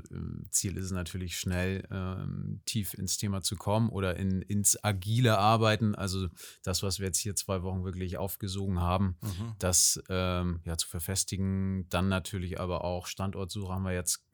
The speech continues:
Speaker 1: auch gestern schon mit dem, äh, Flo Holste und, äh, Philipp an, sind wir's angegangen. Da gucken wir uns Dienstag gleich zwei Coworking Space an, um dann den Standort auch, äh, ja, langfristig auszubauen.
Speaker 2: Ich glaub, jetzt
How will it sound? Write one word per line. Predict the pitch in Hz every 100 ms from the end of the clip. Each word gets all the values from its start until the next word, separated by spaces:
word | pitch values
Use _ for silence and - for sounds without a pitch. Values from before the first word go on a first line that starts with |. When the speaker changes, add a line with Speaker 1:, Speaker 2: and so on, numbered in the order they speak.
| -
Speaker 1:
auch | 92 85 - -
gestern | 90 - - 98
schon | 90 95 92 92 90 - - - - _
mit | 101 101
dem, | 95 92 92 90
äh, | 90 87 87
Flo | - 92
Holste | 90 98 - - 101 92
und, | 98 95 -
äh, | 92 90
Philipp | - 98 95 -
an, | 101 98 113
sind | 101 95
wir's | 92
angegangen. | 80 101 98 95 95 98 - - - -
Da |
gucken | 90 95 95
wir |
uns | 92 -
Dienstag | 104 104 98 87
gleich | 95 87 -
zwei | - - 95 92 92 90 85 _ -
Coworking | - 110 104 101
Space | - 98 95 95 90 -
an, | 110 117 113 113 - - - - -
um | 98
dann | 92 92 95
den | 87
Standort | - 90 90 87 82
auch, | 82 82 - - _
äh, | 82 82 80 82 -
ja, | 76
langfristig | 73 78 - - - 78
auszubauen. | - - 73 78 80 - - _ _
Speaker 2:
Ich | _
glaub, | - 92
jetzt | 95 92 - -